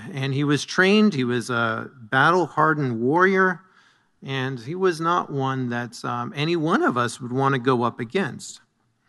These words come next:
And then jumping down to verse thirty-eight, so we know that David shows up, and he, and he, um, um,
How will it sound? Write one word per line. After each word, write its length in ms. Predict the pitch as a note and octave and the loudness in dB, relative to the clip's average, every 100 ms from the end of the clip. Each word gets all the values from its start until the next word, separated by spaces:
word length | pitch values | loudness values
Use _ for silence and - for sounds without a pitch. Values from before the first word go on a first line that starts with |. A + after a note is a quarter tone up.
| _ _ _ _ _ - | _ _ _ _ _ -8
And 120 | E3+ | 2
then 160 | F#3+ F#3 | 2 6
jumping 340 | A3 A3 F#3 | 4 6 4
down 240 | D3 C#3+ C#3 | 4 2 2
to 60 | |
verse 320 | A#2+ C3 B2 - | 2 4 2 2
thirty-eight, 600 | C#3+ B2+ A#2 B2+ D#3 C#3+ | 4 4 4 2 2 -2
so 240 | - A#2+ | -4 -4
we 160 | G#2+ A#2+ | -2 -2
know 180 | B2 B2+ | 0 0
that 140 | A2 | 2
David 280 | C3+ B2+ A#2+ | 2 2 0
shows 360 | - B2 A2+ | -2 -4 0
up, 260 | E3 F3+ - | 4 4 2
and 160 | B2 A2 | -8 -6
he, 360 | B2 A2+ G#2 _ _ _ | -6 -6 -8 _ _ _
and 220 | A#2+ A#2 | -12 -10
he, 340 | - C3+ A#2+ A#2 | -10 -6 -4 -2
um, 360 | G#2+ G#2 G2+ - _ _ _ _ _ _ _ | -2 -4 -6 -16 _ _ _ _ _ _ _
um, 640 | A#2 G#2+ G2 G2 F#2+ F#2+ | -6 -6 -4 -8 -10 -12